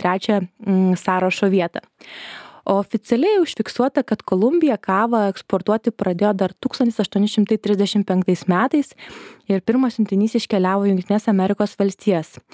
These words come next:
E, prie šalies, e, kavos sėkmės itin prisidėjo vienas personažas, kurį sukūrė Nacionalinė Kolumbijos kavos augintojų federacija. Tūkstantis devyni šimtai penkiasdešimt, a, devintais metais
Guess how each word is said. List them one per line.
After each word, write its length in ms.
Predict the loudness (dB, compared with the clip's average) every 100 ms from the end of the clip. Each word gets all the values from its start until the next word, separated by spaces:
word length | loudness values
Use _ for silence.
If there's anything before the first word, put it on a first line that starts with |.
| -20 -20 -20 -10 -2
E, 160 | -2
prie 160 | 0 0
šalies, 460 | 0 0 2 0 -4 -6
e, 120 | 0 0 0 -2
kavos 380 | -2 0 -2 -2
sėkmės 560 | -4 0 2 2 -2 -4 -2
itin 240 | 0 0
prisidėjo 540 | -2 -6 -4 -2 0 0 0
vienas 380 | 0 0 -2 -2
personažas, 800 | -2 0 0 0 2 0 0 -6 -20 -20 -20 -18 -2
kurį 160 | 0 0
sukūrė 540 | -4 -4 -2 0 2
Nacionalinė 720 | 0 0 -2 0 2 2 0 0
Kolumbijos 640 | -2 0 0 0 0 -4 -4
kavos 400 | -2 0 -2 -2
augintojų 480 | -2 0 0 0 -2
federacija. 720 | -2 0 0 -2 -4 -8 -8 _ _ -20 -20 -20 -20 _ -4
Tūkstantis 340 | -2 -4 0
devyni 240 | 2 2
šimtai 240 | 0 -2 0
penkiasdešimt, 580 | 0 0 2 0 0 0 0 0
a, 260 | 2 2
devintais 540 | 2 0 2 0 0 -2
metais 460 | -2 -2 0 0